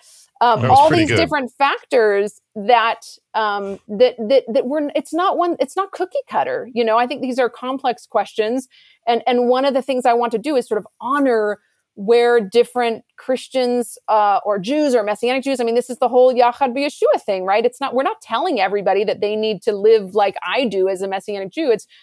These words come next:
Speaker 1: it's trying to learn from each other as we approach a, a common set of questions and concerns. And so I think this is maybe another example of that.
Speaker 2: Hmm.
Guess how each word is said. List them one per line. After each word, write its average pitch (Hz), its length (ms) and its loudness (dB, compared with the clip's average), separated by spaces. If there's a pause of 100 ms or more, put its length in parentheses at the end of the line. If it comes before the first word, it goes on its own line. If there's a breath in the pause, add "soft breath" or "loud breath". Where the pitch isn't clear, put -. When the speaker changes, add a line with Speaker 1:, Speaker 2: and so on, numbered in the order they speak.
Speaker 1:
it's - 160 -6
trying 269 300 -4
to 254 60 4
learn 240 300 0
from 220 200 -4
each 214 220 -4
other 240 260 2
as 196 240 -2
we 220 420 -2 (600 soft breath)
approach 240 500 2
a, 226 100 4 (180)
a 226 100 2
common 226 560 -2
set 208 200 0
of 185 160 -2 (180)
questions 196 540 -6
and 185 160 -8
concerns. 190 560 -8
And 180 120 -10
so 202 80 -2
I 190 80 -2
think 202 180 -10
this 196 140 -8
is 185 160 -10
maybe 190 280 -4
another 180 400 -2
example 175 600 -8
of 160 140 -12
that. 139 260 -12 (840)
Speaker 2:
Hmm. 95 240 -6